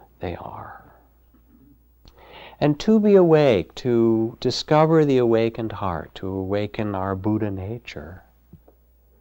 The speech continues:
is to see with this quality of respect every being, to offer it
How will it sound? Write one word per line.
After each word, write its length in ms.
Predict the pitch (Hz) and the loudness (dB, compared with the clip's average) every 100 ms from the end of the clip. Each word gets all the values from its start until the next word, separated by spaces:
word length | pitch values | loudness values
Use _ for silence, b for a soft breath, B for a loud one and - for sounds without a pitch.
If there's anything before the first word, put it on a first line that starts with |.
| b b b b b b | b b b b b b
is 220 | - 135 | -2 -2
to 120 | - 135 | -2 -6
see 680 | - - 175 175 175 170 165 B B | -4 0 4 6 6 4 0 B B
with 260 | 131 123 - | -2 -2 -2
this 220 | 120 - | -6 -6
quality 720 | - - 131 135 135 135 131 | -8 -4 -2 -2 -2 -4 -4
of 160 | 117 107 | -6 -8
respect 800 | 95 - 92 78 73 - - - | -10 -10 -12 -10 -12 -18 -20 -10
every 320 | 107 101 107 | -6 -4 -4
being, 500 | 98 98 98 95 82 | -4 -6 -6 -8 -8
to 120 | - - | -12 -8
offer 500 | 87 131 131 - 80 | -2 -2 -2 -6 -6
it 180 | - | -8